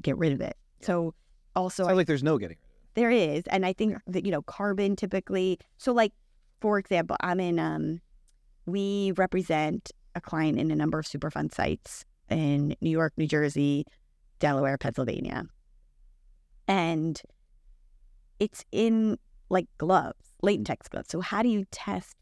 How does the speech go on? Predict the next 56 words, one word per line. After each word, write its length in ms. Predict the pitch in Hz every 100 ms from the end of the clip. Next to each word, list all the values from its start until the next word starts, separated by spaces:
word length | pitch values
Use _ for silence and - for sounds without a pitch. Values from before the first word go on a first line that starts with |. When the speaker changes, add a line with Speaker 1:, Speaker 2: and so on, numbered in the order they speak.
| -
Speaker 1:
for 180 | 190
P 240 | - - 208
fas 460 | - 160 170 175 - _ _
when, 280 | - 180 170
like, 180 | 170 156 _ -
you're 220 | 170 170
holding, 520 | - 185 185 - 160
it's 180 | 202 - -
already 440 | 220 208 202 190 196
Speaker 2:
It's 140 | - 123
already 220 | 110 101
there. 280 | 107 92 -
Speaker 1:
So 200 | - 262
it's 180 | 240 -
been, 200 | 294 294
like, 160 | 254
a 100 | 220
really, 400 | 190 196 233 226 -
like, 120 | 196
an 100 | 190
interesting 540 | 220 220 220 - 208 170
science 600 | - 170 165 160 156 -
where 120 | 170
they're 120 | 160
trying 240 | - 165 170
to 60 |
figure 260 | - 156 156
it 60 |
out. 140 | 147 151
And 120 | 165
I, 140 | 170 - -
I've 260 | 175 170
heard 420 | - 202 196 190 -
of 440 | - 165 165 165 - _ _ _
different 560 | 185 180 196 175 165 -
organizations 600 | 170 170 214 233 220 190 180
that 120 | 151
are 80 | 151
coming 300 | 165 170 156
up 120 | -
with 120 | 160
different 280 | - 143 -
ways 260 | 151 151 -
to 120 | 143
sort 220 | - -
of 120 | -
get, 140 | - - - -
um, 200 | 151 147
reduce 360 | 160 220 -
it 140 | - -
and 100 | 160
get 120 | -
rid 140 | 196
of 100 | 185
it. 220 | 185 165 -
Speaker 2:
Mm-hmm. 220 | - 190